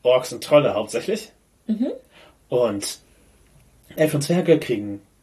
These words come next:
Speaker 1: hauptsächlich Bonus und sind ein bisschen, sind halt ganz cool angesehen. Und Orks und Trolle werden stärker marginalisiert.
Speaker 2: Und bekommen Abzüge neben ihren Boni.
Speaker 1: Genau, auf sowas wie Charisma oder
Speaker 2: Klugheit.
Speaker 1: Intelligenz.
Speaker 2: Also,
Speaker 1: Ja,
Speaker 2: ja,
Speaker 1: Logik.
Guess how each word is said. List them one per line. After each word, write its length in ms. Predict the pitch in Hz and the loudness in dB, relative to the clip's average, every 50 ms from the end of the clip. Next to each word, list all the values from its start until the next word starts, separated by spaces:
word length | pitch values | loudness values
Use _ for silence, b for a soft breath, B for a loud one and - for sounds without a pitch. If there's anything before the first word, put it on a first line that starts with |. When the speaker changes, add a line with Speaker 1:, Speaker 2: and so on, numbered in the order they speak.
| _ - | _ -6
Speaker 1:
hauptsächlich 280 | - 117 - 110 107 110 | -6 -6 -4 -8 -6 -2
Bonus 500 | 151 175 185 175 175 175 - - - _ _ _ _ b b b b b b b b b b | 0 2 2 2 0 0 -4 -10 -16 _ _ _ _ b b b b b b b b b b
und 220 | - 135 135 120 | -4 -4 -4 -4
sind 380 | 110 123 120 113 110 - - - _ _ | -4 -4 -6 -6 -6 -10 -16 -20 _ _
ein 60 | 147 | -4
bisschen, 360 | 143 170 165 156 139 127 131 127 | -2 -2 0 0 -2 -2 -2 0
sind 140 | 139 170 170 | -2 0 0
halt 120 | 180 160 | 2 0
ganz 160 | - - - - | 0 -2 -2 -2
cool 80 | - 156 | -2 0
angesehen. 460 | - - 143 123 - 127 170 214 - - _ _ _ _ _ b b b b b b b b _ _ | 0 0 0 0 0 0 -2 -2 -4 -10 _ _ _ _ _ b b b b b b b b _ _
Und 520 | - 135 131 120 117 113 113 113 110 - - _ - | -2 0 2 2 2 0 -4 -6 -10 -16 -20 _ 2
Orks 440 | - 151 151 151 147 - - - - | 6 6 6 6 4 -2 -8 -6 -6
und 160 | - 143 143 | -6 -6 -6
Trolle 300 | - - - 156 165 156 | -2 0 2 4 6 4
werden 180 | 139 135 131 131 | 4 2 -2 -4
stärker 300 | - - 160 135 - 127 | 0 0 2 2 2 0
marginalisiert. 680 | 113 107 104 107 107 104 107 104 113 127 170 190 - - _ _ _ _ _ _ _ _ | 0 -2 -4 -4 -4 -4 -6 -4 -2 -2 -2 -2 -4 -10 _ _ _ _ _ _ _ _
Speaker 2:
Und 200 | - 208 220 233 | -4 -2 -2 0
bekommen 280 | 240 269 - 269 277 285 | -2 -2 -6 -6 -6 -4
Abzüge 400 | 285 294 294 - - 254 202 196 | -6 -8 -6 -4 -2 0 0 2
neben 220 | 190 185 185 185 175 | 0 0 -2 -2 -4
ihren 320 | 175 175 170 170 170 165 | -4 -4 -4 -6 -8 -10
Boni. 420 | 165 - 170 170 170 165 160 160 160 - _ - - - 151 | -8 -6 -6 -4 -4 -6 -8 -10 -14 -18 _ -20 -20 -18 -4
Speaker 1:
Genau, 300 | 143 147 123 113 98 90 98 | -4 -2 -2 -2 -4 -8 -8
auf 240 | - - 120 117 - | -4 0 0 0 0
sowas 200 | - 143 127 - | 0 -2 -2 -2
wie 80 | - 127 | -4 -6
Charisma 600 | - 135 139 131 123 - - 120 107 98 98 98 | -4 -2 2 2 2 0 0 -4 -4 -2 -2 -2
oder 560 | 98 104 104 92 - - - - - 90 - - | -2 -2 -4 -6 -4 -6 -6 -6 -6 -8 -6 -2
Speaker 2:
Klugheit. 20 | |
Speaker 1:
Intelligenz. 640 | - 403 480 - 208 190 190 190 - - - - - - | -2 0 0 0 -2 -2 -2 -4 -6 -8 -14 -16 -10 -8
Speaker 2:
Also, 160 | 175 185 160 | -6 -4 -2
Speaker 1:
Ja, 160 | 147 143 139 | -2 -2 -2
Speaker 2:
ja, 80 | - - | 0 2
Speaker 1:
Logik. 400 | 147 156 151 147 151 160 170 - | 2 4 4 4 0 0 -4 -12